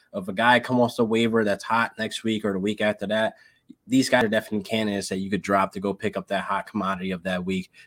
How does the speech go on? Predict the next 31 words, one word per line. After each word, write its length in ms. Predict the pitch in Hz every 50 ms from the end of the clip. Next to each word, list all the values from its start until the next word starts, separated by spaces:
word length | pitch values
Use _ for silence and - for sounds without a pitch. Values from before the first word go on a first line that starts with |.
| _
to 80 | - 120
fill 280 | - - 139 135 135 131
in 120 | 123 120
for 120 | - 120
a 60 | 110 101
spot 320 | - - 113 104 98 92
that 160 | 101 101 92
you 120 | 98 98 92
actually 340 | 92 90 - - - 90
need, 300 | 87 95 107 104 92 -
'cause 220 | - - 98 92 87
these 220 | - 113 120 -
guys, 380 | - 123 127 127 120 117 - - - _ _ _ _ _ _ _ _ - _ _
they're 120 | - 113 113
not 240 | 123 127 123 120
really 180 | 120 120 117 110
doing 240 | 104 113 110 107 101
much 240 | 98 98 101 101 -
for 180 | - - 101
me. 360 | 104 107 104 98 101 98 -
I 140 | - - 101
really 280 | 98 104 113 117 113 107
feel 240 | - - 117 110 104
as 80 | 98
though 320 | 101 107 104 104 104 98 - - - _ _
you 100 | - 107
can 140 | 101 107 104
cut 220 | - 113 113 - -
them 160 | 104 101 95
today 420 | - 107 104 110 113 117 117 113
and 320 | 104 110 113 113 113 110